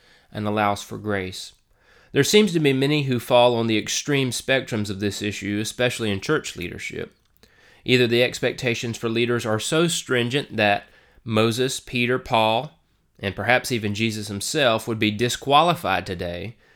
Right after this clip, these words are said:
or so loose that there is total disregard for the qualifications for church leadership in Scripture. What about biblical faithfulness to the qualifications the Scripture set forth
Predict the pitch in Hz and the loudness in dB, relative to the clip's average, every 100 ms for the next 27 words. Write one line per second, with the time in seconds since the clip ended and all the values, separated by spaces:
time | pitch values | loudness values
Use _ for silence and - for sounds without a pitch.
0 | _ _ _ 127 127 135 123 131 143 120 | _ _ _ 2 2 4 4 4 4 2
1 | - 107 110 110 107 - - 175 139 117 | -2 -2 2 2 2 -2 0 2 2 0
2 | - 107 107 104 104 110 104 117 107 107 | -4 -6 -2 -2 -2 -6 -4 -2 -2 -4
3 | 107 101 - 104 - 98 113 - 113 113 | -6 -6 -6 -10 -10 -6 -6 -6 -4 -2
4 | 104 107 - 98 - 127 110 - 87 95 | -2 -4 -6 -8 -6 -6 -6 -10 -12 -14
5 | _ _ _ - - - - - _ 160 | _ _ _ -20 -20 -20 -20 -20 _ 4
6 | 262 254 175 113 113 160 170 170 139 - | 6 6 4 2 0 2 0 -2 -6 -4
7 | 127 117 - 98 87 90 - - _ - | -2 -2 -2 -8 -6 -8 -10 -14 _ -2
8 | 208 226 170 139 107 101 107 101 98 - | 0 0 -2 2 2 0 -6 -4 -4 -4
9 | 101 98 - 101 - - - 104 - - | -8 -8 -8 -8 -6 -8 -6 -6 -6 -6
10 | - 147 156 156 165 | -4 0 2 2 -2